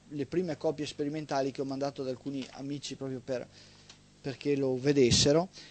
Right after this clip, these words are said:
e dalla volta, dalla prossima volta ve lo leggerò. Naturalmente ci vogliono cinque o sei trasmissioni, cinque o sei serate, e lo faremo in cinque o sei serate. Allora, stasera invece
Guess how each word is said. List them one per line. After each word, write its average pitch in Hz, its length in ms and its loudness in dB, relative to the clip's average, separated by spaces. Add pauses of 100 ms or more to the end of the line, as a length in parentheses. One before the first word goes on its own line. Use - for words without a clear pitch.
(180)
e 170 140 6
dalla 170 180 10
volta, 160 580 6
dalla 160 160 0
prossima 170 300 -6
volta 123 320 -2
ve 139 160 -2
lo 151 120 6
leggerò. 139 540 0
Naturalmente 147 600 -4
ci - 120 -8
vogliono 135 380 -2
cinque 143 320 -6
o 127 80 -4
sei 131 320 2
trasmissioni, 123 720 -2
cinque 135 260 -4
o 120 40 -2
sei 120 160 0
serate, - 520 -6
e - 80 -10
lo 139 100 -6
faremo 127 280 -4
in 123 80 -8
cinque - 220 -10
o 117 40 -6
sei 117 140 -8
serate. - 480 -12 (1900)
Allora, 156 300 8
stasera 170 440 4
invece 147 500 2